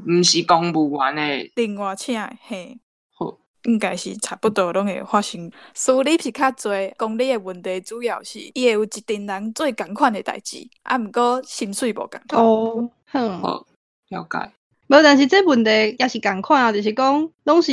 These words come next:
Speaker 3: 伫一个私人的病院内底，伫台湾甲美国拢是，但是美国是安怎，伊趁的钱会当分互伊的医生，分互伊的医护人员，是安怎台湾的就袂当分遐济互医护人员？
Speaker 2: 我要老实讲，我无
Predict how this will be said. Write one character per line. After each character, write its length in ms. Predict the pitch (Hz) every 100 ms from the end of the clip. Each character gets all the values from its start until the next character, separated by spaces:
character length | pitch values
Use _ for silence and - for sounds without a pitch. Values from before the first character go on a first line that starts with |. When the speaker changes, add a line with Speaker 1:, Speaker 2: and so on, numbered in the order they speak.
| 226
Speaker 3:
伫 240 | 202 196
一 80 | 196
个 240 | 190 190
私 300 | 202 - - 226 226
人 180 | 208 185
的 380 | 185 196 196 196
病 240 | 190 185 185
院 140 | 190
内 120 | 180
底， 420 | - 214 190 196
伫 60 | 196
台 180 | 208 208
湾 160 | 208
甲 160 | 208 262
美 200 | 262 262
国 160 | 240 214
拢 180 | 214 233
是， 180 | - 202 - - _
但 200 | - 226
是 120 | 214 220 202 233
美 140 | 294
国 160 | 294 254
是 140 | 247
安 120 | 202 202
怎， 280 | 247 240 220
伊 60 |
趁 160 | 226 285
的 140 | 220
钱 160 | 190 180
会 80 | -
当 240 | 226 220
分 240 | 208 196 196
互 80 | 165
伊 140 | 170
的 40 |
医 200 | - 196
生， 360 | 220 196 196 190 - _
分 160 | 214 220
互 100 | 185
伊 120 | 190
的 60 |
医 160 | 175 185
护 160 | 208 185
人 120 | -
员， 80 | - _ -
是 80 | 226
安 80 | 262
怎 160 | 294
台 160 | 214 190
湾 180 | 185 185
的 80 |
就 100 | 190 202
袂 140 | 190
当 240 | 214 262 233
分 200 | 220 208
遐 140 | 240
济 220 | 233 196
互 360 | 196 - - -
医 120 | 208 202
护 160 | 190 185
人 100 | 185
员？ 220 | 156 160 - _
Speaker 2:
我 100 | 285
要 180 | 320 320
老 180 | 311
实 160 | 320 233 -
讲， 180 | 269 262
我 180 | 269
无 260 | 247 196 185